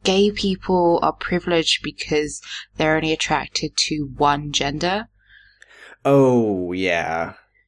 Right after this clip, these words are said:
Speaker 1: So they're like straight people, which doesn't make sense at all.
Speaker 2: Yeah, th- <laughs>
Speaker 1: Um, there's, there was
Speaker 2: There's
Speaker 1: a
Speaker 2: some bad takes on Tumblr.
Speaker 1: <laughs> That's really what it is. Um, there are good takes on Tumblr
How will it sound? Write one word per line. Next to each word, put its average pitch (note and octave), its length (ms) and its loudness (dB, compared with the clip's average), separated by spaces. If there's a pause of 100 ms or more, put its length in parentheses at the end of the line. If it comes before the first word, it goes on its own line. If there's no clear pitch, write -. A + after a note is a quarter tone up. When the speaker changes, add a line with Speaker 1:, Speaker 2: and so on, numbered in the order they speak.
(140)
Speaker 1:
So - 300 0
they're E3 200 2
like F3+ 260 -2
straight - 360 -4
people, C#3+ 400 -4
which - 360 -6
doesn't D3 320 -6
make D3+ 220 -12
sense - 640 -8 (440)
at - 200 -2
all. C#3+ 240 2 (400)
Speaker 2:
Yeah, C3 220 -2
th- C3+ 160 -6 (560)
<laughs> - 40 0
Speaker 1:
Um, G#3 480 4 (120)
there's, G#3 500 2
there G3+ 240 2
was G#3+ 80 6
Speaker 2:
There's G3 180 6
Speaker 1:
a - 40 -2
Speaker 2:
some D3+ 200 2
bad A2+ 380 2
takes G#2+ 380 0
on F#2+ 160 0
Tumblr. - 960 0
Speaker 1:
<laughs> - 20 -20
That's D4 220 0
really D4 220 4
what D#3 200 4
it C#3 80 -4
is. C#3 240 -2 (340)
Um, C4 680 4
there F#4+ 160 4
are G#4 80 2
good C4 240 4
takes C3+ 320 -2
on C3 120 -2
Tumblr A2+ 500 0